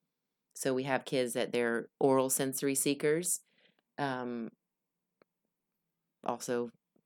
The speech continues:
<laughs> slash biters. <laughs> Um,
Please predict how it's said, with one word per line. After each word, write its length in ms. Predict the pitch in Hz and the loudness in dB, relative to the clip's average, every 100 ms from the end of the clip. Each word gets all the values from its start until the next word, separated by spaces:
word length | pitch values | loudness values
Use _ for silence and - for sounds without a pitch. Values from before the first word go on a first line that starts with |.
| - | -20
<laughs> 460 | - - - _ | -20 -20 -20 _
slash 460 | - - 127 123 - - 120 | -8 -2 0 0 -4 -2 2
biters. 580 | 117 127 151 180 - - | 4 4 2 0 -2 -4
<laughs> 60 | 196 190 233 - - 240 - - - 285 302 269 - - | -8 0 0 -2 -8 -4 0 0 2 2 2 0 0 8
Um, 400 | 190 170 139 | 10 10 8